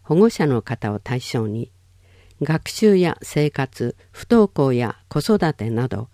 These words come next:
教育全般に関する相談も受け付けています。お問い合わせは、在籍の小中学校、市役所教育総務課学校教育係、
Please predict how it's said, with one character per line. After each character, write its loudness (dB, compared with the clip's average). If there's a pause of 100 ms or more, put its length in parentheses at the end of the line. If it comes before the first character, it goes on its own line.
(400)
教 4
育 2
全 2
般 -2
に 2
関 0
す -2
る 0
相 -2
談 -2
も -4
受 -4
け -12
付 -12
け -14
て -12
い -12
ま -10
す。 -18 (1200)
お -2
問 2
い 2
合 2
わ 0
せ -2
は、 -4 (560)
在 4
籍 2
の 4
小 0
中 0
学 0 (100)
校、 -6 (840)
市 -4
役 0
所 -6 (220)
教 4
育 0
総 2
務 2
課 -6 (220)
学 -4
校 2
教 0
育 2
係、 -8